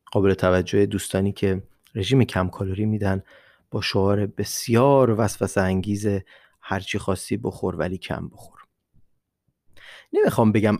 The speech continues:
اصلاً کالری مهم نیست، نه، همچین قصدی ندارم، ولی به نظر من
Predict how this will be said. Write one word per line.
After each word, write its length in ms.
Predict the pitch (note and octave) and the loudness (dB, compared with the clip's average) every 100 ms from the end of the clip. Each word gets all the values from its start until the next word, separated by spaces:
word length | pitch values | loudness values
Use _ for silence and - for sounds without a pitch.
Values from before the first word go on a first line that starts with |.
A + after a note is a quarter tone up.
| - | -2
اصلاً 680 | G#2 - - A#2 C3+ B2 G#2 - _ _ | -4 -4 -2 2 2 2 0 -6 _ _
کالری 520 | - A#2+ G#2+ F#2+ G2 | -2 0 0 -2 -4
مهم 320 | G#2 F#2+ G#2 F#2+ | -4 -4 -4 -4
نیست، 580 | F#2 F2 - - - | -6 -8 -12 -18 -10
نه، 400 | G#3+ F#3 G2 F2 - | -4 0 0 -2 -6
همچین 300 | G#2+ A2 B2 | -6 -4 -4
قصدی 320 | B2 C3 - C3+ | -4 -6 -4 -4
ندارم، 540 | A2+ F#2 - E2 G2+ _ _ _ _ _ _ _ _ - | -2 -4 -8 -10 -14 _ _ _ _ _ _ _ _ -2
ولی 520 | D3 E3 B2+ G#2+ A2 _ _ - - _ _ _ _ _ _ _ _ _ _ _ _ _ _ _ _ _ _ _ _ _ _ _ _ - | 0 2 0 -2 -8 _ _ -20 -20 _ _ _ _ _ _ _ _ _ _ _ _ _ _ _ _ _ _ _ _ _ _ _ _ -4
به 160 | B2 | 2
نظر 420 | D3 D#3 C#3 G3 F#3+ | 4 4 2 0 0
من 580 | B2+ G2 F#2 G2 G2 | -2 -2 -6 -12 -16